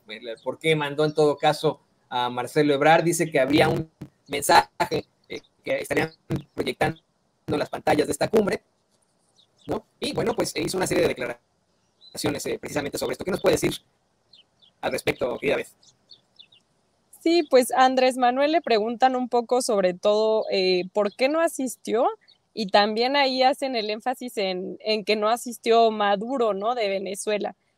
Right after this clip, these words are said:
Speaker 2: y ahí con toda la intención de ver, eh,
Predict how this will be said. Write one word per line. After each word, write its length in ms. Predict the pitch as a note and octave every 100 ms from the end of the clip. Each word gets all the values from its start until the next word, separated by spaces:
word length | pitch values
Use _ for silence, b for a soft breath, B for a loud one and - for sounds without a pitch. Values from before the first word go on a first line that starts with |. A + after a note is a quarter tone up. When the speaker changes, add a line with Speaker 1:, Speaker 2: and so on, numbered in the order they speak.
| _
Speaker 2:
y 680 | - G#3 G3+ G3+ G3 F3+ - F3+
ahí 280 | G#3+ A#3
con 240 | G3+ B3+ A#3
toda 200 | A#3+ A#3+
la 140 | A3+
intención 840 | G3+ F#3+ F#3+ G3 - A#3+ A#3+ A#3+ A3
de 120 | G#3
ver, 300 | A3 A3+ A3
eh, 400 | G3+ G3 F#3 F3+